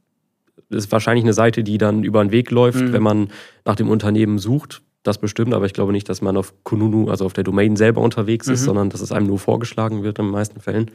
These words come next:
Speaker 2: Klar. Du googelst ja das Unternehmen und dann kommt es meistens
Speaker 1: Genau.
Speaker 2: auf der ersten Seite schon.
Speaker 1: Genau.
Speaker 2: Ja.
Speaker 1: Wenn, wenn die es denn haben,
Speaker 2: Mhm.
Speaker 1: muss man natürlich auch dazu sagen. Ähm, was ich interessant finde, das habe ich letztes Mal irgendwo gehört, ist, dass wir nicht mehr so die,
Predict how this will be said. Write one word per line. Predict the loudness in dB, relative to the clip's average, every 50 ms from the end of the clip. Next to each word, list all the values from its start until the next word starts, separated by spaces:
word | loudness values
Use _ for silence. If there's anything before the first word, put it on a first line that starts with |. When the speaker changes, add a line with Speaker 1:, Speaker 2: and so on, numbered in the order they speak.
| -18 -20
Speaker 2:
Klar. | -10 -10 -10 -10 -10 -18 -20 -16 -14
Du | -8
googelst | -6 -2 -2 -2 0 2
ja | 0 0
das | 0 -2
Unternehmen | -4 -2 0 2 2 2 2 0
und | -2
dann | -4 -4
kommt | -6 -8 -8
es | -8 -6 -4
meistens | -4 -4 2 4
Speaker 1:
Genau. | 4 4 6 4
Speaker 2:
auf | 2
der | 0 -4
ersten | -6 -8 -10 -8
Seite | -6 -6 -8 -8 -10
schon. | -14 -14 -16 -16 -12 -8
Speaker 1:
Genau. | -4 0 0 0 0 -2 -4 -8 -8
Speaker 2:
Ja. | -8 -8 0 0
Speaker 1:
Wenn, | 2 2 2 2
wenn | 0 0
die | 0 -2
es | -2
denn | -2 -4 -2
haben, | -2 -2 -2 -2 -2 -6 -8 -12 _ _ _ _ _
Speaker 2:
Mhm. | -10 -6 -4
Speaker 1:
muss | -4 -2
man | -2 -2 -2
natürlich | -2 -4 -4 -2 -2
auch | -2 -2
dazu | -4 -6 -6 -6 -6 -2
sagen. | 0 0 0 0 0 -4 -6 -8 -16 -20 _ _ _ _ _ _ _ _ _ _ _
Ähm, | -4 -2 -2 -2 -2 -2
was | -2 -2 0
ich | 0 -2 0 -2
interessant | -2 -2 -2 -4 -2 -2 -2 -2 -2
finde, | -2 -2 -2 0 0 -2 -2 -4 -8 -12
das | -12 -12 -6 -4
habe | -4 -2
ich | -2
letztes | -4 -6 -4 -2
Mal | -2 0
irgendwo | 0 -2 -4 -4
gehört, | -4 -4 -2 0 -2 -2 -2
ist, | -4 -6 -8 -10 _ _ _ _ _ _ _ _ _ _ _ _ _
dass | -6 -6 -4 -4 -4
wir | -2
nicht | -2 -2 -2 -2
mehr | -2 -2
so | -2 -4 -6
die, | -6 -6 -10